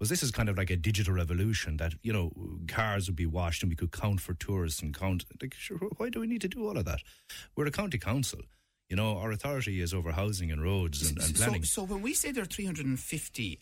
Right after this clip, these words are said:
Speaker 2: active C C T V cameras, uh, what's the difference between those? And I understand there are still other cameras that are not active currently.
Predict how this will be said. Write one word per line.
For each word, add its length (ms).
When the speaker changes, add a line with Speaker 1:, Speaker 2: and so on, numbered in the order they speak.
Speaker 2:
active 440
C 200
C 280
T 240
V 340
cameras, 720
uh, 40
what's 400
the 100
difference 360
between 360
those? 560
And 140
I 100
understand 640
there 220
are 120
still 500
other 240
cameras 600
that 160
are 100
not 340
active 400
currently. 440